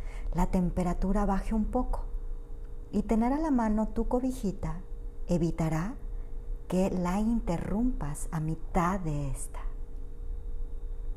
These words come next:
Adoptamos la postura de Shavasana. Abre tus pies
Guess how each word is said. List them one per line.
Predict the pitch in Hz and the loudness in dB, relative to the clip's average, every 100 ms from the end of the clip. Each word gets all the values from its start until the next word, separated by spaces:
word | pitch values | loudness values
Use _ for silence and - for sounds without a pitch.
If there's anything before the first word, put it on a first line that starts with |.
| - - - - - - - - | -4 -6 -4 -4 -4 -4 -4 0
Adoptamos | 165 160 151 - 185 185 175 185 - - - | 0 2 -2 -2 2 2 2 0 -2 -2 -2
la | 160 165 | -2 0
postura | 165 - - 190 202 156 170 - | -2 -2 2 4 4 2 0 0
de | - 165 | 0 0
Shavasana. | - 165 175 214 - 170 156 - - - - - - - - - - | -2 0 0 0 0 -2 -2 -4 -4 -8 -6 -6 -6 -6 -6 -6 -4
Abre | 160 165 160 | 0 2 2
tus | - 143 - | -2 -4 -2
pies | - 143 139 202 277 - - - - | 0 0 0 -4 -6 -6 -6 -4 -6